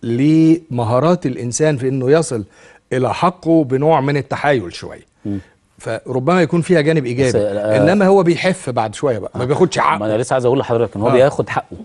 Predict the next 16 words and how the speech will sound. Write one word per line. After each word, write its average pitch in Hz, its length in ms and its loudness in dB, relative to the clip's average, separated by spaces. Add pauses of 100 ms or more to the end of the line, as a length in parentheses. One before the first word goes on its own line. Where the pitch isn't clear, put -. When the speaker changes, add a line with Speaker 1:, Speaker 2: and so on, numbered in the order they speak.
(100)
Speaker 1:
آه. 113 180 -4
Speaker 2:
يعني 95 220 -4
هو 117 100 0
بيتحايل 110 360 0
Speaker 1:
ياخد 160 140 0
Speaker 2:
عشان 127 80 -4
Speaker 1:
حقه، 185 120 -2
Speaker 2:
حقه. 175 100 -4
Speaker 1:
ده 170 80 2
يبقى 170 180 0
كويس. - 520 -4
Speaker 2:
مم. 104 180 -6 (320)
Speaker 1:
ده 131 260 2
ياخد 127 260 -2
حقه 165 320 -2
يبقى 139 480 -2